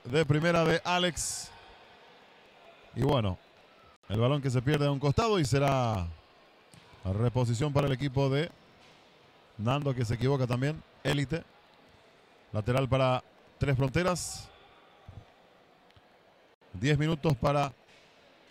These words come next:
el cierre de este último compromiso, eh, de la noche. Este es Paniagua.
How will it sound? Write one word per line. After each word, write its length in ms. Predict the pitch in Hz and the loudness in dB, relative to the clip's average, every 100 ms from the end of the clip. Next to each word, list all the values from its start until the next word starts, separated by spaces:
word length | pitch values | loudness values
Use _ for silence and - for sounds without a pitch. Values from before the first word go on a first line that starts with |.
| - | -4
el 320 | 135 139 131 | 0 0 -2
cierre 400 | 104 175 165 165 | -2 0 2 2
de 80 | 143 | 2
este 400 | 135 - 143 135 - 220 | 0 0 0 -2 -4 -2
último 680 | 262 247 208 170 175 165 | 0 0 -2 2 2 2
compromiso, 920 | 143 156 147 139 151 151 135 143 143 - - - - | 2 2 4 2 2 0 2 2 2 -2 -18 -20 -6
eh, 180 | 104 110 101 | -2 -2 2
de 120 | 185 | 4
la 120 | 190 | 4
noche. 580 | 190 156 - 117 95 82 76 - - - - - - - - - | 4 0 0 0 0 -4 -8 -16 -20 -20 -20 -20 -20 -20 -20 -4
Este 500 | 120 - 135 147 165 | -2 0 2 2 0
es 400 | 147 - - - - - - - - - - - | -2 -6 -12 -14 -20 -20 -20 -20 -20 -20 -18 -4
Paniagua. 1040 | 120 160 175 175 165 123 104 87 78 71 | -2 -2 -4 -4 -2 -2 -2 -2 -6 -10